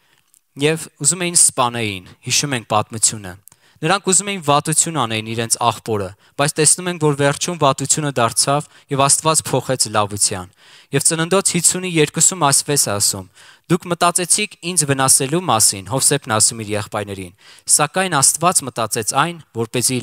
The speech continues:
լավ լինի ինձ համար"։ Կուզեմ միասին ընթերցենք Առակաց տասնինը քսանմեկում,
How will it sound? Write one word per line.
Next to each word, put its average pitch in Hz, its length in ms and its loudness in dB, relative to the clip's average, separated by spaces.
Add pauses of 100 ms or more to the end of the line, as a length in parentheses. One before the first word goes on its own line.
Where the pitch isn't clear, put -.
լավ 110 260 0
լինի 90 240 -10
ինձ 92 160 -2
համար"։ 87 360 -16 (2500)
Կուզեմ 151 300 -4
միասին 139 420 0
ընթերցենք 156 600 -4 (180)
Առակաց 143 540 0
տասնինը 147 760 -2
քսանմեկում, 117 760 -2